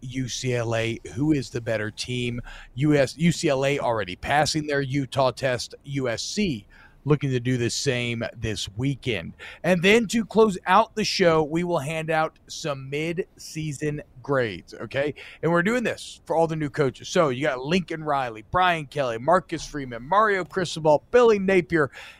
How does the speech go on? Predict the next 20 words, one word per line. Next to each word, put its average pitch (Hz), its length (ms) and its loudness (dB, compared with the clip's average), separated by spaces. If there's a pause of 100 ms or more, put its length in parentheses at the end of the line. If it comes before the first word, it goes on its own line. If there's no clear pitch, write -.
and 151 240 -4
Brent 156 340 -4 (240)
Venables. 127 680 -2
Who 180 320 4
is 170 340 -12
doing 120 480 -8 (560)
the 151 80 -2
best 120 280 0
job? 104 320 -4 (280)
Uh, 127 260 -2
we're 131 120 -2
also 127 220 -4
celebrating 120 540 -6
the 117 60 -12
life 113 240 -8
and 110 100 -20
times 110 280 -10
of 104 80 -18
Vince 113 200 -10
Guaraldi, 127 600 -2